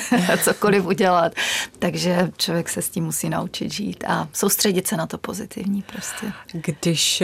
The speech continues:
Speaker 2: mluvíme o dětech v těch, ehm, zasažených oblastech,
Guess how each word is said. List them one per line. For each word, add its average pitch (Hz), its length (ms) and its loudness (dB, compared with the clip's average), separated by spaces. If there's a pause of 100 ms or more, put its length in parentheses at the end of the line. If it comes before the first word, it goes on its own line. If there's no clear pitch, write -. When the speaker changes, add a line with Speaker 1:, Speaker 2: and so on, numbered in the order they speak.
Speaker 2:
mluvíme 165 580 2
o 165 100 -2
dětech 151 520 -2
v - 40 -14
těch, - 500 -6
ehm, 151 480 0
zasažených 156 640 2
oblastech, 151 800 0